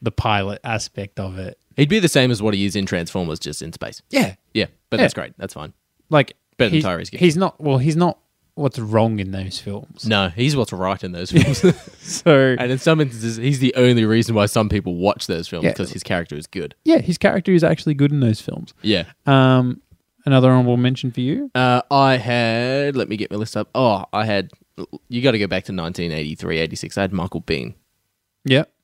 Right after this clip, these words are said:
Speaker 2: Yeah. Just having that sort of old school, like, maybe not now, he's a bit, uh, a little bit too old now, but having maybe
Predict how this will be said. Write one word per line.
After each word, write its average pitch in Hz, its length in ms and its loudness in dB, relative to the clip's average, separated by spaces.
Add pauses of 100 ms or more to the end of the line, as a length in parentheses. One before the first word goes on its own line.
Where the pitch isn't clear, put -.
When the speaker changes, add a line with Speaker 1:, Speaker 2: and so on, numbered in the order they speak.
(240)
Speaker 2:
Yeah. - 180 -10 (580)
Just 117 160 -4
having 104 240 0
that 95 200 -4
sort 98 180 -2
of 92 160 -8 (360)
old 113 240 4
school, 104 340 0
like, 90 240 -2 (760)
maybe 170 260 4
not 95 200 0
now, 92 200 0
he's 92 160 -2
a 90 40 -12
bit, 92 180 -6
uh, 85 240 -2 (100)
a 87 120 -4 (100)
little 107 260 -2
bit 90 140 -6
too 90 160 -4
old 92 180 0
now, 85 180 -4
but 82 140 -6
having 98 420 0 (460)
maybe 90 340 -2